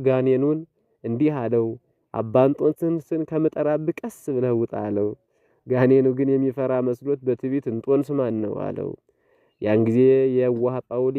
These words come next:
እንደ እሳት ከጋለ ድንጋይ ላይ ቆሞ እንዲህ አለ፣ «ሕያው እግዚአብሔር ምስክሬ ነው፣ ይሄ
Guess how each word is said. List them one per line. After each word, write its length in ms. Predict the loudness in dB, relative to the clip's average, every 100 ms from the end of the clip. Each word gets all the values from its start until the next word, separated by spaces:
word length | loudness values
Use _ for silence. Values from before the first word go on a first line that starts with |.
| -2
እንደ 200 | -2 -4 -8
እሳት 320 | -10 -10 -10
ከጋለ 400 | -8 -2 0 2 0
ድንጋይ 360 | 0 0 2
ላይ 140 | 2 0
ቆሞ 200 | -2 0 0
እንዲህ 280 | 0 -2 -2
አለ፣ 180 | -4 -6 -6 -8
«ሕያው 260 | -4 2 2
እግዚአብሔር 520 | 2 0 0 -2 -2
ምስክሬ 420 | -4 -8 -12 -10 -8
ነው፣ 160 | -6 -8 -10 _ _ _ _ -4
ይሄ 140 | 2